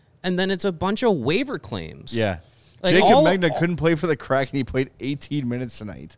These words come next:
Speaker 1: Yeah.
Speaker 2: <laughs>
Speaker 1: You
Speaker 2: It's
Speaker 1: got,
Speaker 2: like
Speaker 1: you got, you got a bunch of your, your be-, your best players are all on I R. What are you gonna do? I don't, I,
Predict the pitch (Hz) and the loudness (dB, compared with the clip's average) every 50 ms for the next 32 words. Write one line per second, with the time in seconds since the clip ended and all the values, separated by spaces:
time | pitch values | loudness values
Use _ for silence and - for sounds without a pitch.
0 | _ _ - 262 311 403 359 202 - - - 330 - _ - - _ - - - | _ _ -8 -6 -6 -4 -4 -6 -8 -10 -18 -20 -18 _ -20 -20 _ -18 -20 -20
1 | _ - - - _ - - 196 185 190 - 254 240 - - 214 208 208 220 190 | _ -14 -14 -14 _ -12 -10 -10 -10 -6 -4 -2 -2 -2 -4 -6 -6 -6 -2 0
2 | 233 240 233 220 _ _ _ _ _ _ 170 175 190 185 180 180 196 196 202 202 | 0 0 0 -2 _ _ _ _ _ _ -12 -10 -10 -8 -6 -4 -4 -2 -2 -2
3 | 190 160 151 240 - _ - - 175 208 240 - - 277 247 - _ _ _ _ | -4 -4 -8 -14 -18 _ -10 -6 -4 -4 -4 -4 -4 -6 -6 -8 _ _ _ _
4 | _ _ _ _ _ _ _ 160 165 170 170 170 170 165 160 - _ _ _ - | _ _ _ _ _ _ _ -6 -4 -2 -2 0 -2 -2 -4 -8 _ _ _ -6
5 | 165 175 170 143 127 - 190 - 220 180 156 151 147 135 120 - 165 190 247 - | -4 -4 -4 -4 -4 -4 -4 -2 -2 0 -2 -2 -2 -2 -2 -2 -2 0 0 0
6 | - - - - _ _ - - 196 175 151 127 113 110 104 104 104 - _ - | -2 -4 -4 -12 _ _ -8 -4 0 0 2 2 2 2 0 -2 -4 -6 _ -20
7 | _ _ _ _ _ - 101 104 - 110 117 135 139 135 131 135 123 107 110 110 | _ _ _ _ _ -12 -12 -10 -4 -2 0 0 0 0 0 -2 -2 -4 -4 -4
8 | 101 95 - - - - _ _ _ _ _ _ _ _ _ _ _ _ _ _ | -4 -4 -6 -10 -14 -18 _ _ _ _ _ _ _ _ _ _ _ _ _ _
9 | _ _ _ _ _ _ _ _ _ - 170 202 196 214 196 196 196 190 160 170 | _ _ _ _ _ _ _ _ _ -6 -4 -2 0 0 0 0 0 0 0 -2
10 | 175 156 113 101 _ _ _ _ _ _ _ _ _ _ _ _ _ _ _ _ | -2 -2 -4 -6 _ _ _ _ _ _ _ _ _ _ _ _ _ _ _ _
11 | _ - - 165 165 190 190 - _ _ - - 151 156 151 | _ -10 -8 -4 -2 -4 -4 -4 _ _ -10 -8 -6 -6 -6